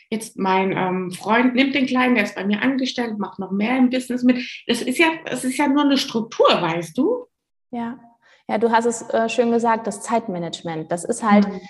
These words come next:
Speaker 2: sich, klar, was, was muss man da machen? Man muss sich verbindlich was eintragen.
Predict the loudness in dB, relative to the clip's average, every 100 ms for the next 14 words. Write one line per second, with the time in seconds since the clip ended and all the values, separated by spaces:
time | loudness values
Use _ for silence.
0 | -8 4 4 4 -6 -16 -20 _ _ 4
1 | 4 2 -2 0 2 2 2 2 0 2
2 | 2 2 0 0 0 2 4 2 0 -4
3 | -2 2 6 6 4 4 4 4 -2 -12
4 | _ _ _ _ -6 -4 0 0 0 -4
5 | -6 -6 -12